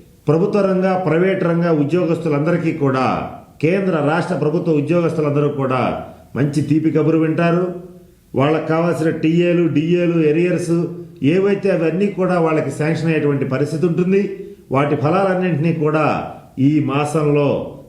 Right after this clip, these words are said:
తప్పనిసరిగా పొందగలుగుతారు. ఇక డాక్టర్స్, లాయర్స్, ఇంజనీర్స్ ఇలా స్వయం వృత్తులు చేసేటువంటి వాళ్ళకి ఈ మాసం బాగుంది.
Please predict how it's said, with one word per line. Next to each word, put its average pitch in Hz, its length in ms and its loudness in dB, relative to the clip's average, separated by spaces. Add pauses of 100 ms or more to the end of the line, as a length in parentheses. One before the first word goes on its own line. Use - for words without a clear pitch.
తప్పనిసరిగా 156 800 0
పొందగలుగుతారు. 107 1120 0 (540)
ఇక 90 160 -2 (1400)
డాక్టర్స్, 135 560 0 (300)
లాయర్స్, 135 800 -2
ఇంజనీర్స్ 170 600 0 (240)
ఇలా 143 220 2
స్వయం 190 340 0
వృత్తులు 185 260 0
చేసేటువంటి 151 640 0
వాళ్ళకి 123 720 -2 (240)
ఈ 92 40 -6
మాసం 107 380 0
బాగుంది. 156 720 0